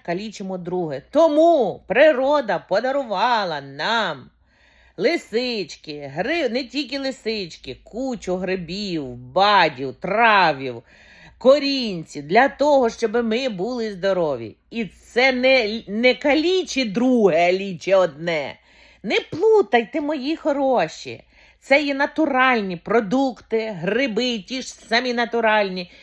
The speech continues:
ті ж коріння, ті ж насіння, ті ж ліки, які повністю ті ж, м,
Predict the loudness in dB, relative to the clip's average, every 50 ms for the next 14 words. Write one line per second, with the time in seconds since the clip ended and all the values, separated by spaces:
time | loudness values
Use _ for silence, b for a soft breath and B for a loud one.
0 | B B _ -2 -2 -2 -2 0 2 2 4 4 4 4 2 2 2 0 -2 -2
1 | -2 -4 -6 -2 -2 0 0 0 0 0 0 0 -2 -4 -8 -10 -8 -6 -6 -4
2 | -4 -4 -4 -6 -6 -4 -4 -2 -2 -2 -4 -4 -4 -2 -2 -2 -2 -4 -8 -12
3 | -12 B B B B B -12 -12 -6 -6 -6 -6 -4 0 4 6 6 6 4 0
4 | -4 -8 -8 -10 -10 -12 -12 -8 -6 -4 -4 -4 -4 -6 -12 b b b b b
5 | b -12 -8 -6 -6 -4 -4 -4 -4 -4 -6 -6 -6 -8 -8